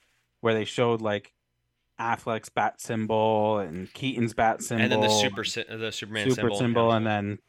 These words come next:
Speaker 1: you know,
Speaker 2: Very
Speaker 1: and
Speaker 2: cool.
Speaker 1: obviously the Flash one, so that, that was pretty cool.
Speaker 2: Yeah. So that's gonna end us with the Flash discussion, 'cause, like I said, I might even do an article because Ronnie is not caught up on the Flash for the Arrow episode. I might just do a quick article and then a quick review in our next episode.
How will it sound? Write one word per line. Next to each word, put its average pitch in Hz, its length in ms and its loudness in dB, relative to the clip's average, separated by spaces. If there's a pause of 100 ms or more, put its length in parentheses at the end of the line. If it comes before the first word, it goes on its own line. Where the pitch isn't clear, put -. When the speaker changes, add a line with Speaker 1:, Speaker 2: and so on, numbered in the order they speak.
(180)
Speaker 1:
you 127 120 -4
know, 85 240 -4 (560)
Speaker 2:
Very 104 200 2
Speaker 1:
and 92 100 -2
Speaker 2:
cool. 92 80 0
Speaker 1:
obviously - 260 -10
the - 60 -12
Flash 90 420 -2
one, 78 200 -10
so 78 280 -4 (260)
that, 139 200 8
that 135 160 8
was 117 140 2
pretty 104 200 -6
cool. 90 280 -10 (100)
Speaker 2:
Yeah. 69 220 -10 (400)
So 143 380 2
that's 233 280 0
gonna 240 200 -2 (200)
end 127 180 0
us 123 140 -2
with 113 140 -6
the - 60 -14
Flash 101 300 -2
discussion, - 460 -4
'cause, 101 320 -4
like 107 160 0
I - 20 -2
said, 110 220 -6
I 120 100 2
might 151 200 4
even 131 160 -2
do 117 160 -2
an 107 80 -4
article 113 520 -2
because 104 320 -8
Ronnie 101 360 -2
is 95 160 -8
not 95 180 -6
caught 107 140 -6
up 104 80 -4
on 104 100 -6
the 101 60 -8
Flash 110 500 -2
for 101 240 -4
the 95 160 -6
Arrow 101 220 2
episode. 120 360 0
I 113 60 -4
might 104 140 -2
just - 120 -4
do 113 80 -6
a 90 60 -8
quick - 220 -12
article 101 340 -2
and 101 100 -6
then 92 80 -6
a 90 60 -10
quick - 220 -12
review 98 260 -8
in 92 60 -6
our 87 100 -6
next 87 240 -6
episode. 139 400 -4